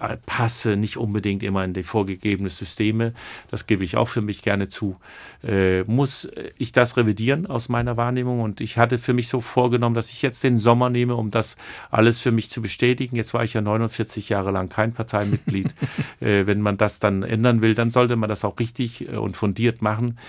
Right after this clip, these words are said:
Speaker 1: Ich fühle mich da unheimlich wohl. Das ist für mich ein guter Hafen. Deswegen kann ich mir das sehr gut vorstellen. Und das ist, glaube ich, dann auch ein Dankessignal, was sich gehört. Da kommt eigentlich angereiht das nächste auch.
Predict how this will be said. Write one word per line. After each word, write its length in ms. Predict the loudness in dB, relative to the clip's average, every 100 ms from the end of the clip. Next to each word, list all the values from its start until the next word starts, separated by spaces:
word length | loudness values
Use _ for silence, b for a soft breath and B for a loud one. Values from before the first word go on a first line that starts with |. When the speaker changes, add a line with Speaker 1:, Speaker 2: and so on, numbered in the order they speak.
| B B B
Speaker 1:
Ich 160 | -6 0
fühle 300 | 4 4 4
mich 180 | 2
da 120 | 2 2
unheimlich 580 | 2 2 2 0 -4
wohl. 180 | 0 0
Das 180 | 0 -2
ist 120 | -4
für 120 | -2
mich 200 | -4 -4
ein 60 | -8
guter 280 | -4 0 2
Hafen. 420 | 2 0 -4 -8 B B B
Deswegen 280 | -4 -2 0
kann 160 | 0 0
ich 160 | 0
mir 100 | 0
das 180 | -2 -2
sehr 140 | -2
gut 180 | -2 -6
vorstellen. 540 | -4 -4 -4 -6 -8 -8
Und 220 | -10 -10
das 160 | -8
ist, 180 | -8 -4
glaube 180 | 0 0
ich, 60 | 0
dann 160 | 0
auch 140 | 0 -2
ein 160 | 0
Dankessignal, 800 | 2 2 -4 -8 -10 -4 -2 -2
was 200 | -4 -8
sich 200 | -12 -6
gehört. 400 | -2 2 2 0 0
Da 100 | 0
kommt 460 | 4 2 0 -4 0
eigentlich 340 | 2 2 2
angereiht 480 | 4 6 4 4 0
das 180 | -4 -2
nächste 380 | -2 -4 -4
auch. 300 | 0 -2 -4